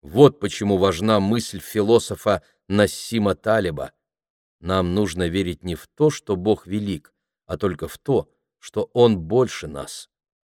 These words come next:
Даже если мы продукт эволюции и случайности, не возвращает ли это нас к позиции стоиков? Подчиняясь законам физики, разве мы уже не принимаем высшую необъяснимую силу?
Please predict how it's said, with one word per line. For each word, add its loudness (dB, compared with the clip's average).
Даже -2
если -2
мы 0
продукт -2
эволюции -2
и -10
случайности, -2
не 0
возвращает 2
ли -2
это -2
нас 0
к -20
позиции -2
стоиков? -4
Подчиняясь 0
законам 0
физики, -8
разве 2
мы 2
уже 0
не 0
принимаем 4
высшую 0
необъяснимую 0
силу? -8